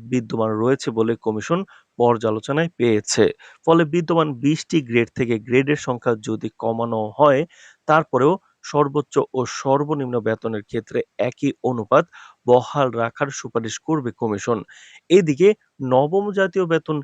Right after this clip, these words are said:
স্কেল গ্যাজেটের মাধ্যমে বাস্তবায়ন করে যেতে চায় অন্তর্বর্তী সরকার। এজন্য তারা পরবর্তী রাজনৈতিক সরকারের জন্য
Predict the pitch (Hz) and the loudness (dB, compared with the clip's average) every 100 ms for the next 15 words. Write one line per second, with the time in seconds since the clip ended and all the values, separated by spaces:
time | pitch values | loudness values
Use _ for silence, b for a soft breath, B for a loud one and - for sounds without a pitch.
0 | - - - 131 110 - 113 120 120 170 | -10 -20 -2 2 2 -2 2 2 2 0
1 | 180 127 113 - 117 107 110 - 120 110 | -2 -4 -6 -6 -6 -2 -4 -2 -2 -2
2 | - 110 135 190 b b - 123 113 - | 0 2 2 2 b b -2 -2 0 0
3 | 131 - - 117 127 117 113 107 107 - | 0 0 -4 -2 -2 -2 -4 -4 -4 -2
4 | 202 - - 117 107 107 101 - 147 143 | -4 -4 -6 -4 0 0 0 0 2 2
5 | 113 - 127 131 127 123 113 - 180 196 | 0 2 2 2 2 2 0 2 0 0
6 | B B 135 123 123 127 143 147 143 131 | B B 0 4 6 4 0 0 -2 -4
7 | - 123 117 - 117 107 110 107 | 0 2 2 2 2 2 -2 0